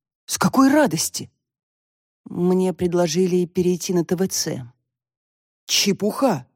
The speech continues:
Нечего тебе делать на Т В Ц! Я тебя нашел и никуда не отпущу! Что они тебе посулили?»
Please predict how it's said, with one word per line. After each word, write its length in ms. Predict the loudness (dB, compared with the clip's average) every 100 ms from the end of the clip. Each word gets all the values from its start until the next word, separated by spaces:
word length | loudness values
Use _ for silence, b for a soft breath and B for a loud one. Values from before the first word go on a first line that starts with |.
| _ _ _ _ 0
Нечего 440 | 4 4 4 4 2
тебе 220 | 2 2
делать 340 | 4 4 4
на 100 | 2
Т 100 | 4
В 100 | 2
Ц! 320 | 2 0 -2 -6 _ _ _ _ _ -6
Я 380 | 2 4 4
тебя 280 | 4 2 4
нашел 600 | 4 2 2 4 4 2 _ 0
и 80 | 2
никуда 480 | 4 2 2 4
не 120 | 4 2
отпущу! 580 | 2 0 0 0 -2 -6 _ _ _ _ _
Что 260 | -6 2 6
они 160 | 6 4
тебе 220 | 2 0
посулили?» 600 | 0 2 4 2 -2